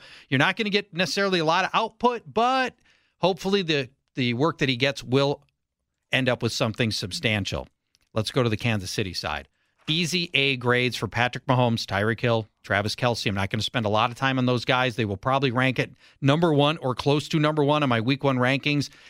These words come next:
at their respective positions. In the two meetings last year, Mahomes threw eight touchdowns.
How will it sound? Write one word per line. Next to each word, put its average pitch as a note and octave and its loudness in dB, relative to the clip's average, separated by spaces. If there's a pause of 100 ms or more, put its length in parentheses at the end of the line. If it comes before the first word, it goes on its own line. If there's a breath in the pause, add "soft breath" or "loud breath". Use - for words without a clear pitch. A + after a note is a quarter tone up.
at B2+ 0
their C3+ 2
respective A#2+ -2
positions. C3+ 0 (480 soft breath)
In E3+ 0
the D#3 -4
two G#3 0
meetings G3+ 0
last F3 0
year, G#3 2
Mahomes E3 2
threw D#3+ 0
eight F3 -2
touchdowns. C3+ 0